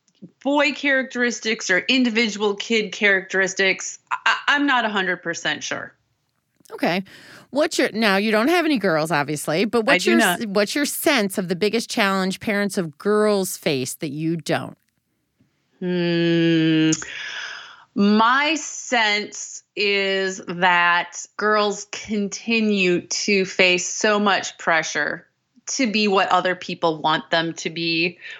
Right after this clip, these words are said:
Speaker 1: which too often is still attractive and popular,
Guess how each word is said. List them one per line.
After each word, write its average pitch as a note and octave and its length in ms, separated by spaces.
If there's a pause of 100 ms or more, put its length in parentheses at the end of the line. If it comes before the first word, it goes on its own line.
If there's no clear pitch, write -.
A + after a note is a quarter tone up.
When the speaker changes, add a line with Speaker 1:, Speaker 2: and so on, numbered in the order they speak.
(120)
Speaker 1:
which A#3 460
too D4 320
often G3 540
is G3 300
still G3 920 (240)
attractive F3+ 1000 (100)
and F3+ 200
popular, E3+ 840